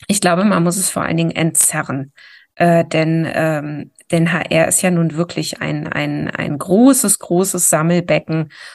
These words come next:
von, äh, Funktionen geworden und dahin wird alles abgeladen, was irgendwie, äh, woanders, äh, nicht getan werden kann und, ähm,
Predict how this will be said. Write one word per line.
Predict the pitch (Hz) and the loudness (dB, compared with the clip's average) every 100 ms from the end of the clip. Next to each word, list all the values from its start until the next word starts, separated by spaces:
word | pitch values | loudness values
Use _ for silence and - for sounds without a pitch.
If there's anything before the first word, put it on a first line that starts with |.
| - | -14
von, | - - 160 160 151 | -8 -4 -2 -2 -2
äh, | - 151 | -2 -4
Funktionen | 156 - 165 - - 160 233 214 | -4 -6 -6 -4 -2 0 2 2
geworden | 190 170 165 165 165 160 - - - | 0 0 2 2 2 -2 -10 -20 -10
und | 175 170 | -6 -2
dahin | 156 180 175 156 | -2 -2 -2 -2
wird | 165 - | -6 -4
alles | 156 190 240 - | -4 0 0 0
abgeladen, | 160 - - 208 185 175 165 175 180 170 - - _ | -4 -6 -6 -6 -4 -2 -2 -4 -4 -10 -16 -20 _
was | 160 165 | -4 -2
irgendwie, | - 185 180 170 - 165 170 - - | 0 0 0 -2 -4 -2 -2 -4 -6
äh, | - 165 156 - 156 156 | -2 0 -2 -4 -6 -4
woanders, | - 156 180 175 175 - - | -2 -2 0 0 0 -2 -4
äh, | 170 160 156 | -6 -4 -6
nicht | 160 170 - | -6 -8 -8
getan | 175 - 160 190 185 | -10 -4 -2 -2 0
werden | 180 175 175 | 0 0 -2
kann | - 165 160 170 - - - _ | -6 -6 -2 -4 -6 -20 -20 _
und, | - 170 165 160 156 - - | -2 0 2 0 -2 -4 -4
ähm, | 156 147 151 143 143 147 | -4 -4 -6 -6 -8 -10